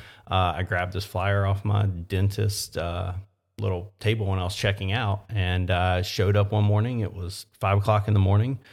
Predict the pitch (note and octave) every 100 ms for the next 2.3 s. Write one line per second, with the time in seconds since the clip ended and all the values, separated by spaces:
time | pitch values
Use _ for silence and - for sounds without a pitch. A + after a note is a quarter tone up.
0 | - - - - G2+ G2 E2+ G#2 G2+ G2
1 | G#2 A2+ C3 - - F#2+ E2+ F#2 F#2+ G2
2 | G#2 -